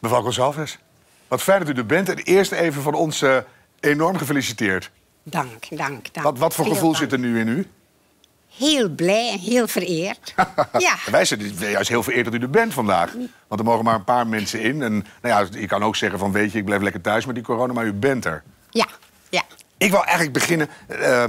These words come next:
Speaker 1: heel lang geleden was er een, eh, jonge vrouw
Speaker 2: Ja.
Speaker 1: die de advocatuur inging. En die dacht, "Ik ga een juridische carrière beginnen." Ehm, zou u ons mee kunnen nemen naar dat moment? Weet u nog wat voor verwachtingen u toen had?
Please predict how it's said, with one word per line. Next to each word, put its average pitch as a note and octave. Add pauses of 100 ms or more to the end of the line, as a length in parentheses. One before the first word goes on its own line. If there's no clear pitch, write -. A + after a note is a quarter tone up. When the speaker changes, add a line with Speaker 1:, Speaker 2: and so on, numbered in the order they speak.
(240)
Speaker 1:
heel E3
lang F3
geleden C#3 (160)
was B2+
er A2+
een, A2+
eh, G#2 (640)
jonge C#3+
vrouw A#2+ (360)
Speaker 2:
Ja. E3+
Speaker 1:
die A#2
de A2+
advocatuur C3+
inging. B2+ (540)
En A#2
die A2+
dacht, G#2
"Ik A2
ga A2+
een G#2+
juridische A2
carrière A2
beginnen." A2 (400)
Ehm, G#2+ (580)
zou E3+
u -
ons C#3+
mee C#3+
kunnen C#3+
nemen C3
naar A2+
dat D3
moment? C3 (480)
Weet C3+
u D#3
nog C3+
wat C3+
voor C3
verwachtingen G#2
u F2
toen F2+
had? E2